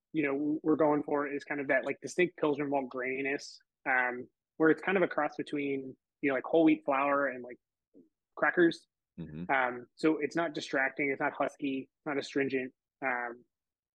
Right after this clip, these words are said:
Speaker 1: but it's just kind of a pleasant grain character underneath. Um, we did do a decoction on this, as I mentioned. Some of these under-modified malts, or,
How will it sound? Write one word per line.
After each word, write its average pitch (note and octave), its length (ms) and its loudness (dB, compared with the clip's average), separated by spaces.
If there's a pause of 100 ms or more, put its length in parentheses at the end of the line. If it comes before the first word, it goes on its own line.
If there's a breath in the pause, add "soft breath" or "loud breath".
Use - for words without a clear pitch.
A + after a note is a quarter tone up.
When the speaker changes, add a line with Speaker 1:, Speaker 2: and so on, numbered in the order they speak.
(260)
Speaker 1:
but D3+ 100 4
it's D3 120 2
just D#3+ 140 0
kind D#3 200 0
of C3 60 0
a - 140 -8
pleasant C#3+ 440 0 (640)
grain C3+ 340 0
character D3 580 0 (340)
underneath. D#3 360 0 (240)
Um, B2+ 320 -4 (480 soft breath)
we D#3 80 6
did E3 240 4
do E3+ 100 8
a E3+ 60 6
decoction C#3+ 480 -4
on D3+ 100 -4
this, D3+ 240 -4 (100)
as D3+ 140 -2
I C#3+ 60 -2
mentioned. C#3 440 -6
Some D#3 140 -2
of D3+ 60 4
these C#3+ 160 2
under-modified C#3 580 -2
malts, B2+ 460 -10 (120)
or, C3 360 4